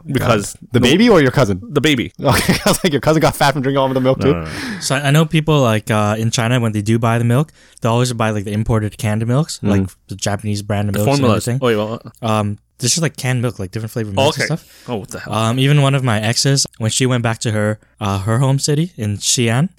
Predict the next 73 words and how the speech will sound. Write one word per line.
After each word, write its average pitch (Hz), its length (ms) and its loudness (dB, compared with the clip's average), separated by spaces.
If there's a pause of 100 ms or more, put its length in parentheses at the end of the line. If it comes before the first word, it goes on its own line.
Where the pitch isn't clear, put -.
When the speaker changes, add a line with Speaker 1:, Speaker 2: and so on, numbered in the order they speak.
(240)
Speaker 3:
she 123 300 0
went 127 160 2
to 123 320 2
No 113 160 2
Frills. 127 340 -2
We 110 140 -2
went 123 160 0
to 123 60 -4
No 113 120 0
Frills 120 200 -2
first, 151 200 -2
and 120 80 -2
she 120 120 -4
bought, 110 160 0
like, 107 160 -2 (100)
the - 100 -4
bags 104 300 -2
of 101 80 -8
powdered 98 340 -4
milk 98 280 -6 (520)
to 113 120 -2
bring 107 160 0
back 101 200 -2
for 113 120 -4
her 98 80 0
family 104 320 -2
and 95 80 -4
everything 95 260 -6
as 92 100 -8
well 92 120 -6
too. 98 180 -6
I 90 40 -8
was 98 100 -10
like, - 260 -16 (140)
"Fuck, 107 240 -10
that's, 110 200 -2
like, 113 120 -6
a 101 60 -4
lot 104 120 0
of 101 80 -2
weight 117 160 -2
that 107 140 -2
<laughs> - 80 2
you're 151 80 2
packing 151 340 0
into 127 160 -2
your 104 80 2
Speaker 2:
Yeah, 98 120 2
Speaker 3:
luggage." 98 160 -4
Speaker 2:
but 104 100 0
it's 98 80 -6
worth 120 220 0
it 90 200 -4
for 101 160 -6
them 95 160 -2
there 92 160 2
Speaker 3:
Yeah. 107 80 2
Speaker 2:
because 98 160 0
they 104 80 2
don't 123 140 -2
have 117 140 -2
that 90 120 -2
there. 90 240 -4 (160)
Speaker 3:
Right. 107 240 -2 (300)
Speaker 2:
Yeah. 95 180 -4
Speaker 3:
So 98 140 -4
it's - 140 -10
pretty 123 280 -2
crazy. 107 460 -4 (240)
How 151 120 0
do 170 80 2
you 175 80 4
tell 151 360 -2